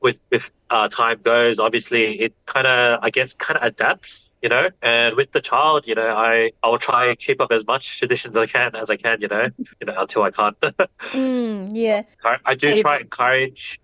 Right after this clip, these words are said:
Speaker 1: to try and keep those, uh, traditions because, uh, yeah, I do think that it is pretty important because it's gonna play a role, I guess, like, when she, when she grows up as an individual,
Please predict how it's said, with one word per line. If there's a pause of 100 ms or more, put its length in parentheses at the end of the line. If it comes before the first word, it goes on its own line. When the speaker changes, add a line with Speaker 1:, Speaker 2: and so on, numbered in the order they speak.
(120)
Speaker 1:
to
try
and
keep
those,
uh,
traditions (200)
because,
uh,
yeah,
I
do
think
that
it
is
pretty
important
because
it's
gonna
play
a
role,
I
guess,
like,
when
she,
when
she
grows
up
as
an
individual,